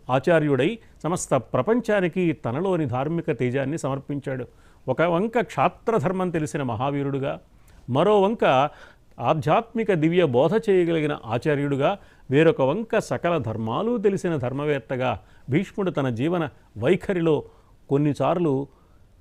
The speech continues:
ప్రతిజ్ఞ పేరుతో పొరపాటు పడ్డప్పటికీ చివరికి తన తప్పు తాను దిద్దుకొని, తప్పు దిద్దుకున్నవాడు సత్కార్య నిర్వహణకు, ధర్మ నిర్వహణకు దోహదం చేస్తాడు అని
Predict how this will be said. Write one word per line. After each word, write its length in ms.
ప్రతిజ్ఞ 420
పేరుతో 380
పొరపాటు 420
పడ్డప్పటికీ 600
చివరికి 720
తన 200
తప్పు 340
తాను 360
దిద్దుకొని, 500
తప్పు 280
దిద్దుకున్నవాడు 840
సత్కార్య 560
నిర్వహణకు, 640
ధర్మ 320
నిర్వహణకు 540
దోహదం 480
చేస్తాడు 380
అని 180